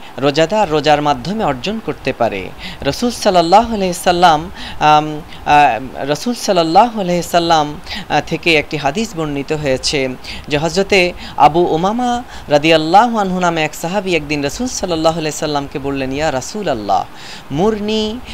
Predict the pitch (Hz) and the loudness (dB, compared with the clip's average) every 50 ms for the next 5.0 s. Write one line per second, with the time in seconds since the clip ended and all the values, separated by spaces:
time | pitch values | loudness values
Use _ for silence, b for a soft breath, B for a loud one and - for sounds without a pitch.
0 | B - 127 139 165 160 160 202 240 240 214 160 123 104 - - - B B B | B -6 0 2 2 4 4 2 0 0 -2 -4 -4 -4 -8 -12 -14 B B B
1 | B B - - 175 185 185 165 131 123 113 - 120 143 160 175 208 208 190 185 | B B 2 6 8 8 8 8 6 4 4 6 6 4 4 4 0 -2 -4 0
2 | - 165 156 151 147 143 B B B 127 156 151 - - - 196 202 185 156 127 | 4 4 6 6 4 0 B B B -6 -6 -6 -6 -6 -4 -2 -2 0 -2 -2
3 | 110 110 - B B B B - - 170 151 170 180 170 170 175 196 226 240 226 | -4 -8 -12 B B B B 0 2 2 2 2 0 -4 -2 -2 0 0 0 0
4 | 214 196 180 165 165 170 170 165 143 165 202 190 170 156 156 135 120 104 98 101 | 0 0 2 4 6 8 8 8 6 4 2 0 0 2 2 2 4 4 0 0